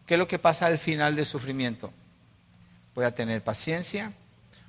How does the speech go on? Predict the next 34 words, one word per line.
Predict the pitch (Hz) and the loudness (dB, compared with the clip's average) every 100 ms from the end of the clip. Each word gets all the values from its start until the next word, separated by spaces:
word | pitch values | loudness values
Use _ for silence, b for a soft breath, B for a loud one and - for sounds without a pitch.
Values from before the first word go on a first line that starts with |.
| - | -4
voy | 127 | 0
a | 123 | 0
tener | 127 120 120 | 0 -2 -2
un | 120 | -2
carácter | 117 120 110 - | 0 0 -2 -6
probado | 113 - 113 139 165 196 - - B B B B - | -8 -2 2 2 2 -6 -16 -20 B B B B -6
y | |
voy | 131 135 | 0 0
a | 139 | 0
ser | 139 | -2
enseñado | 131 127 - 117 117 131 160 180 | -4 -4 -4 -4 0 0 2 0
a | |
través | 170 147 135 | 0 0 0
del | 143 | -2
sufrimiento | - 131 127 120 113 113 120 139 - B B B B _ _ | -6 -6 -4 -4 -4 -4 -8 -8 -20 B B B B _ _
a | 120 117 | -2 0
regocijarme | 113 113 113 120 123 131 | 0 -2 -2 -2 -2 -2
en | 127 | -2
la | 120 | -2
esperanza, | 110 - 117 113 123 127 - - - - _ _ _ - | -4 -4 -2 -2 -2 -6 -10 -14 -20 -20 _ _ _ -14
en | 107 | -12
la | |
esperanza | 95 110 113 117 113 | -8 -6 -4 -6 -8
que | - | -8
el | 110 | -8
Señor | - 107 110 104 | -6 -4 -4 -4
me | 104 95 | -6 -10
da. | 85 - _ _ _ _ _ - _ _ _ _ - - | -12 -20 _ _ _ _ _ -20 _ _ _ _ -20 -12
Paciencia. | 110 - 151 156 147 110 104 | -8 -4 -2 -2 -4 -8 -6
Ah, | 139 147 113 - - b b b b b | -2 -2 -4 -14 -20 b b b b b
¿qué | - | -10
significa | 127 156 147 156 147 | -6 -4 -4 -4 -2
la | 143 | -2
paciencia? | 135 127 143 135 - - | -2 -4 -6 -8 -10 -14